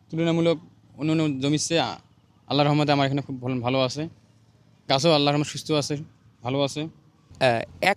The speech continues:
Speaker 2: কথায় যদি বলতে চান তাহলে নাসিকের বিষয়ে একটু বলবেন।
Speaker 1: নাসিক থেকে আমি এখানে আগে চারা অর্ডার দিয়ে রাখছিলাম, যে বড় ভাই বলছে যে চারা কিছুদিন পর হয়ে যাবে।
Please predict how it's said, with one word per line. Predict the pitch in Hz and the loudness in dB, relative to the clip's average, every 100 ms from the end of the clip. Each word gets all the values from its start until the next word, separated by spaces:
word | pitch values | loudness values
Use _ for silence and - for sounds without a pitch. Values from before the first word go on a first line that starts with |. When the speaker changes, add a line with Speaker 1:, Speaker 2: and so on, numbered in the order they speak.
| - | 2
Speaker 2:
কথায় | 226 240 262 | 2 6 6
যদি | 247 247 | 6 4
বলতে | 196 180 165 175 | 6 6 8 6
চান | 170 147 180 247 | 6 4 4 2
তাহলে | 196 185 | 4 4
নাসিকের | 185 165 202 214 196 | 4 2 2 4 4
বিষয়ে | 190 202 175 | 4 6 6
একটু | 156 156 | 6 6
বলবেন। | 131 110 95 92 95 98 - - - - - - - - - | 6 6 4 0 0 -8 -14 -20 -20 -20 -20 -20 -20 -20 -2
Speaker 1:
নাসিক | 165 175 175 | 0 0 2
থেকে | 202 190 | 4 6
আমি | 185 185 | 6 6
এখানে | 170 175 151 120 - | 4 2 0 -4 -6
আগে | - 151 | 2 2
চারা | 151 151 143 85 - - - | 4 4 2 0 -10 -18 -12
অর্ডার | - 151 | 2 4
দিয়ে | 156 | 4
রাখছিলাম, | 151 - 143 160 202 - - - - 151 | 2 2 2 2 0 -12 -20 -20 -14 -8
যে | 147 | -2
বড় | 139 139 | 2 4
ভাই | 139 131 | 4 2
বলছে | 131 135 | -2 -4
যে | 131 | 0
চারা | 135 135 | 0 0
কিছুদিন | 131 131 | -2 0
পর | 131 | 0
হয়ে | 120 123 | 0 0
যাবে। | 123 139 | 0 -2